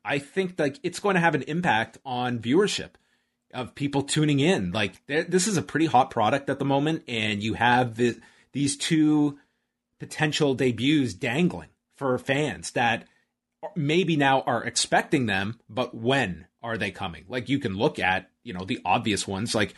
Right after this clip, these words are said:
Chicago, there are now four potential Chicago dates that you can choose from. And that goes into the announcement that came tonight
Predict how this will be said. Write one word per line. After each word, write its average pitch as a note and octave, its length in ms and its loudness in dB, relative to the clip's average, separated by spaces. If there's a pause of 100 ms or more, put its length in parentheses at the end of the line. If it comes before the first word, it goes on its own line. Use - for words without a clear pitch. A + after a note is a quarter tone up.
(120)
Chicago, D#3 800 0
there E3+ 140 0
are F#3+ 80 2
now F3 180 2
four F3 680 0
potential C#3+ 840 0 (400)
Chicago D3 580 0
dates B2+ 640 -2
that B2+ 200 -6
you C3 120 -2
can B2+ 180 -4
choose D#3+ 280 -2
from. D2 380 -12
And G#2+ 240 -6
that C3+ 120 0
goes D3 180 4
into C3+ 340 2
the A2 180 2
announcement A2 380 0
that G2+ 80 -4
came D#3+ 220 -2
tonight G#2 420 -2